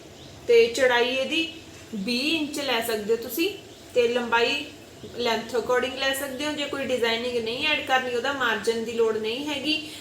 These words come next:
ਤਾਂ ਢਾਈ ਤੋਂ ਤਿੰਨ ਇੰਚ ਤੁਸੀਂ ਫਿਰ ਵੀ ਐਡ ਕਰ ਲਿਆ ਕਰੋ। ਸਟੱਫ ਫੋਲਡ ਵਗੈਰਾ ਹੋ ਜਾਂਦਾ ਤੇ ਸ਼ੋਲਡਰ 'ਚ ਅੱਧਾ ਇੰਚ ਆ ਜਾਂਦਾ। ਇਹ ਹੈਗੀ ਹੈ ਜੀ ਸਤਾਰਾਂ ਇੰਚ ਆਪਾਂ ਲਵਾਂਗੇ। ਹੁਣ ਕੀ ਕਰਨਾ ਹੈ,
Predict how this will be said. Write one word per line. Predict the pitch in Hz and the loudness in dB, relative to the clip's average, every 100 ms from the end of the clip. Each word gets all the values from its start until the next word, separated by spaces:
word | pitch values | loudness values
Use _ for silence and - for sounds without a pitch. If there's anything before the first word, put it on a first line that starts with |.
| - | -2
ਤਾਂ | 302 294 - - | 0 0 -4 -2
ਢਾਈ | 330 330 311 | 2 4 2
ਤੋਂ | 294 | -2
ਤਿੰਨ | 277 247 | -2 -2
ਇੰਚ | 254 247 | -2 -4
ਤੁਸੀਂ | - 247 302 370 370 - - | -10 -8 2 2 2 -8 2
ਫਿਰ | 262 214 | 4 4
ਵੀ | 269 | 0
ਐਡ | 302 226 214 | 0 2 2
ਕਰ | 220 208 | -2 -2
ਲਿਆ | 202 | -2
ਕਰੋ। | 196 226 | 0 -2
ਸਟੱਫ | 247 247 247 302 285 | 0 0 0 -4 4
ਫੋਲਡ | 240 220 | 4 6
ਵਗੈਰਾ | 196 190 196 208 | 2 2 0 0
ਹੋ | 254 | 0
ਜਾਂਦਾ | 254 262 302 | 0 0 -2
ਤੇ | 311 | -2
ਸ਼ੋਲਡਰ | 320 254 220 208 214 | -2 2 2 4 0
'ਚ | - | 0
ਅੱਧਾ | 262 180 220 | -2 -2 -2
ਇੰਚ | 285 285 262 | -2 -4 -4
ਆ | 196 | -4
ਜਾਂਦਾ। | 185 185 196 214 - - - - - - - | -2 -4 -6 -8 -10 -16 -16 -16 -16 -18 -12
ਇਹ | 285 311 | -6 -4
ਹੈਗੀ | 311 285 311 320 | -4 -4 -4 -4
ਹੈ | |
ਜੀ | 320 320 | -4 -6
ਸਤਾਰਾਂ | - 277 254 247 | -2 2 2 2
ਇੰਚ | 254 254 | -2 -4
ਆਪਾਂ | 262 262 | -4 -2
ਲਵਾਂਗੇ। | 240 233 254 294 | -4 -4 -4 -4
ਹੁਣ | 277 277 | -4 -6
ਕੀ | 277 294 | -8 -8
ਕਰਨਾ | 285 277 269 | -6 -6 -4
ਹੈ, | 262 | -4